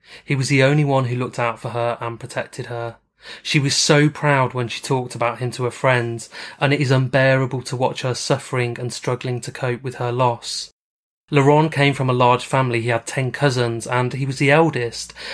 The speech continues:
and the one that everybody looked up to. Every Christmas we would gather together as a family, only last Christmas he was not there. Their leader and hero was gone. Before Laurent came to London, he and Marie took part in a civil ceremony to cement their relationship.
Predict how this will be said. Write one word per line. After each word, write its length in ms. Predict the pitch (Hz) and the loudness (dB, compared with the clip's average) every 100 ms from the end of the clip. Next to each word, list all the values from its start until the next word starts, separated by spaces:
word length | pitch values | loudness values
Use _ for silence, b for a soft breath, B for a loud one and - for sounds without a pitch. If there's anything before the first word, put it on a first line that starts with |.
| B | B
and 140 | 127 123 | -2 0
the 60 | |
one 220 | 123 127 | 2 2
that 100 | 131 | 2
everybody 460 | 127 120 131 120 120 | 0 -2 -2 -2 -2
looked 240 | 123 - | -4 -6
up 160 | 131 - | -8 -6
to. 300 | - 117 117 _ _ _ B B B | -6 -6 -6 _ _ _ B B B
Every 280 | 143 139 160 | 0 2 -2
Christmas 520 | 165 156 - 123 - | 0 -2 -2 -6 -4
we 80 | 127 | -6
would 180 | 123 | -4
gather 280 | - 123 123 | 0 0 0
together 400 | 123 135 131 120 | -4 -2 -2 0
as 120 | 120 | -4
a 60 | 117 | -4
family, 600 | - 135 127 117 113 113 _ B B | 2 2 2 -2 -4 -8 _ B B
only 280 | 135 123 120 | 0 2 4
last 300 | 127 139 - | 2 2 -2
Christmas 600 | 139 117 - 127 113 - - | -2 -2 -2 -4 -4 -8 -8
he 100 | 135 | -4
was 160 | 123 | -2
not 200 | 123 117 | -2 -2
there. 400 | - 123 117 113 _ _ B B B | 2 2 2 0 _ _ B B B
Their 140 | 135 | 2
leader 540 | 131 139 139 143 139 - | 4 4 2 4 2 2
and 160 | 123 123 | -2 -4
hero 420 | 135 127 120 117 | -2 0 0 -2
was 180 | 117 - | -6 -2
gone. 460 | 135 120 117 113 _ _ _ _ _ _ B B B | 0 2 -2 -10 _ _ _ _ _ _ B B B
Before 360 | 139 - 165 170 | -4 4 4 6
Laurent 360 | 165 151 151 | 6 4 2
came 200 | 143 139 | 0 -2
to 100 | 139 | -2
London, 420 | 135 135 123 123 | 0 0 2 0
he 180 | 117 143 | 2 2
and 100 | 143 | 2
Marie 260 | 139 131 131 | 2 0 0
took 240 | - - | -4 -8
part 260 | - 123 120 | -2 -2 -2
in 60 | |
a 40 | 127 | -4
civil 280 | - 127 123 | -6 -6 -4
ceremony 720 | - 139 135 123 123 120 - | 2 2 2 2 0 0 -4
to 80 | - | -8
cement 420 | - 131 127 123 | -2 2 2 0
their 140 | 127 120 | -2 2
relationship. 840 | 123 123 123 123 - 127 - - | 4 2 0 -8 -6 -6 -6 -14